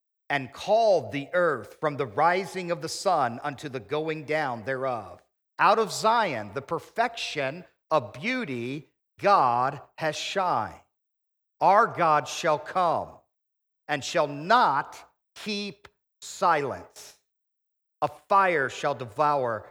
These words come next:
before him, and it shall be very tempestuous round about him. Simply, what I want you to see is that God is speaking, and that not only is God speaking,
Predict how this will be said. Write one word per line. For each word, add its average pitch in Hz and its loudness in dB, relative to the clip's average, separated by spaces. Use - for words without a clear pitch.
before 139 -4
him, 92 -10
and 147 -2
it 135 -2
shall 139 0
be 123 -8
very 165 0
tempestuous 147 -8
round 143 -2
about 123 -2
him. 113 -4
Simply, 190 -2
what 151 0
I 147 6
want 151 -2
you 175 -12
to 151 -6
see 143 -10
is 151 -4
that 170 0
God 175 4
is 196 -4
speaking, 196 -8
and 170 2
that 170 4
not 175 6
only 180 -2
is 143 -4
God 151 2
speaking, 220 -6